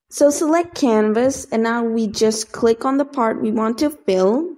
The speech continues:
but unfortunately, oh no, it does not fill the edges, as you can see. The trick here is on the bucket tool option, there is something called expand. If you set that to one, it'll expand the fill by one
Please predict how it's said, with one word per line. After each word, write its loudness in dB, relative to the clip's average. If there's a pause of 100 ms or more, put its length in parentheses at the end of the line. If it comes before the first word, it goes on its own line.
but 2
unfortunately, -2
oh -2
no, -2 (400)
it -2
does 0
not -2
fill -2
the -2
edges, 0
as -2
you -2
can -2
see. -4 (220)
The 4
trick 0
here 2
is 4
on 4
the 4
bucket -2
tool 2
option, -2
there 2
is 0
something -2
called 0 (120)
expand. -6 (120)
If 0
you 0
set -2
that -2
to -2
one, -2
it'll -2
expand -4
the 2
fill -2
by -2
one -2